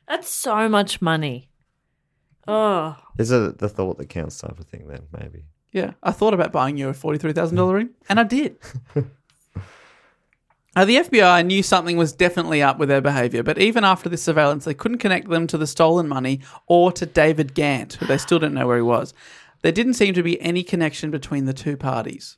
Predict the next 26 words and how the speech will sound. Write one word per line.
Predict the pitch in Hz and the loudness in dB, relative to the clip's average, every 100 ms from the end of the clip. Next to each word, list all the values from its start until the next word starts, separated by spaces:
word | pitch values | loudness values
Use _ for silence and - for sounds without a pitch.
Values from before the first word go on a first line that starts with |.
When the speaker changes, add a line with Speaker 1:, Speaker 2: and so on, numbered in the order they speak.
| _ | _
Speaker 3:
They | 160 | -4
couldn't | 190 185 | -2 0
work | 170 160 | 0 2
out | 143 | 2
how | 139 | 2
they'd | 139 | 2
even | 131 131 123 | 2 0 -2
know | 117 120 | -2 -2
each | 120 | -4
other. | - - - _ _ _ _ _ _ _ | -6 -8 -10 _ _ _ _ _ _ _
The | - 233 | 2 2
F | 277 | 4
B | 240 | 4
I | 202 | 6
were | 190 | 4
getting | 185 175 | 2 2
desperate | 175 - 170 | 0 -2 -2
to | 165 | 0
make | 160 | -2
a | - | -2
connection | 160 151 - | -4 -2 -4
between | 147 - 208 | -6 -2 0
the | 175 | 0
two | - | -2
different | 160 156 147 | -2 -2 0
groups | 208 247 | 2 2